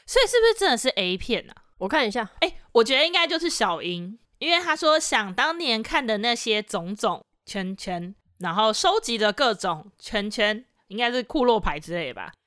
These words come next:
Speaker 1: 想象自己也能拿到可爱钥匙，可爱钥匙应该就是那个吧？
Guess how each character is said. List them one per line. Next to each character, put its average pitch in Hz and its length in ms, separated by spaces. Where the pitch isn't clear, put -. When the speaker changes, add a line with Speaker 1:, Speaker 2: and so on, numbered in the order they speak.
Speaker 1:
想 208 260
象 330 220
自 349 140
己 202 160
也 185 100
能 170 180
拿 170 140
到 214 160
可 - 220
爱 180 220
钥 180 180
匙， - 240
可 185 180
爱 226 120
钥 440 220
匙 196 180
应 185 120
该 214 160
就 214 100
是 214 120
那 190 120
个 160 140
吧？ - 160